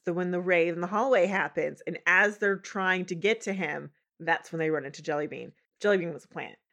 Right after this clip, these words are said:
Jelly Bean was their getting the auteur out card. Because they knew if they show up, we need to have Jelly Bean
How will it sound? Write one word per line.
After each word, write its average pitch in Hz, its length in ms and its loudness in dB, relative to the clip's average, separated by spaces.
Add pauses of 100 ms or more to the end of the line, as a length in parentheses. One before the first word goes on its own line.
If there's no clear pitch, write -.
(100)
Jelly 233 280 8
Bean 190 180 0
was 170 140 -2
their 175 140 0
getting 175 580 4
the 175 120 2
auteur 165 580 0
out 151 300 0 (300)
card. - 420 -6 (260)
Because 180 260 0
they 175 140 2
knew 175 640 4 (140)
if 160 220 2
they 185 160 4
show 220 280 2
up, 185 300 4
we 170 180 -6
need 170 140 -6
to 180 60 -12
have 160 200 -6
Jelly 196 400 2
Bean 165 560 -4